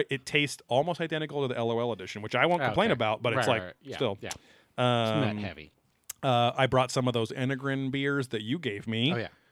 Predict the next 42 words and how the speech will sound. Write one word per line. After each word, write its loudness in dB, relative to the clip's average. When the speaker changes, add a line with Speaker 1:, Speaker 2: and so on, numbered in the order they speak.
Speaker 1:
And -2
there's 4
a 0
fucking 4
guy 8
I 8
never 6
seen 2
there. 4
I'm 6
talking 4
about 8
the 2
Enegrin, 4
and 0
this -2
guy 6
has 8
a 4
shirt 6
'cause 0
they 4
were 6
just -2
there 4
the 0
day 4
before. 8
Speaker 2:
Oh, -2
there -4
you -6
go. -2
Out 2
in 0
Speaker 1:
Um, -2
Speaker 2:
Simi -4
Valley, -6
having -8
a -10
good -8
time. -8
Speaker 1:
Yes, -12